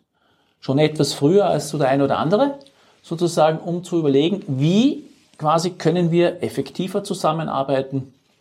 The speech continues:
wie können wir uns, äh, die ein oder andere Reise ersparen, schon bevor quasi, äh, die Pandemie um die Ecke gekommen ist. Ja? So,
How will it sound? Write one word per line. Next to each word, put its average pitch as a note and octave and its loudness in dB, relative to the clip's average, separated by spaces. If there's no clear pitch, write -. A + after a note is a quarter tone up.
wie C#3+ 0
können C3+ 0
wir D#3 2
uns, D3+ 0
äh, B2 0
die A#2+ -2
ein C3 0
oder C#3 0
andere A#2+ -2
Reise B2+ 2
ersparen, E3+ 2
schon C#3 0
bevor D3+ 4
quasi, B2+ 0
äh, A#2+ 0
die A2+ -4
Pandemie A#2 -4
um A#2+ -14
die - -12
Ecke - -14
gekommen - -16
ist. - -20
Ja? C3+ -10
So, - -2